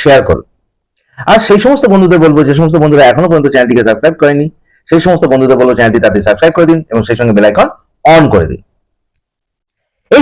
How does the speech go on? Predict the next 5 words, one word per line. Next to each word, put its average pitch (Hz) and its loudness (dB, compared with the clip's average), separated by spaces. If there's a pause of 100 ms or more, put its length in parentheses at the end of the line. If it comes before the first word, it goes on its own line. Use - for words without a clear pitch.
Strophanthus 214 2 (100)
hispidus 180 2 (1080)
হোমিওপ্যাথিক 247 2
মাদার 175 2
টিংচারটি 190 0